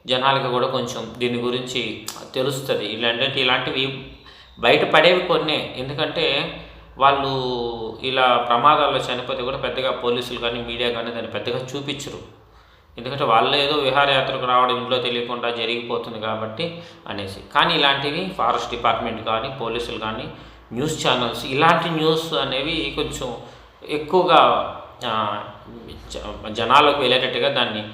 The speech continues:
చేయాలి. ఎందుకంటే మిగతా వాళ్ళకి ఒక భయం అనేది ఒకటి ఉంటది. ఇంట్లో వాళ్ళకి కూడా ఒక అవగాహన ఉంటది. వీళ్ళు ఎక్కడికి వెళ్తున్నారు,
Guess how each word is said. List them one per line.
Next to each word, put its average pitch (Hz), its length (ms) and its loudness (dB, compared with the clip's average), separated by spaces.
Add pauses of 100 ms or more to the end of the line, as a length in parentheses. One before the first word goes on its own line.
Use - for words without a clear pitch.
(340)
చేయాలి. 123 360 4
ఎందుకంటే 165 420 -2
మిగతా 156 360 2
వాళ్ళకి 170 240 6
ఒక 143 140 2
భయం 143 400 4
అనేది 175 240 2
ఒకటి 147 200 0
ఉంటది. 143 340 -2
ఇంట్లో 147 300 2
వాళ్ళకి 143 200 4
కూడా 147 120 2
ఒక 147 100 0
అవగాహన 135 500 4
ఉంటది. 120 200 -4
వీళ్ళు 117 160 -4
ఎక్కడికి 135 280 -4
వెళ్తున్నారు, 120 520 -4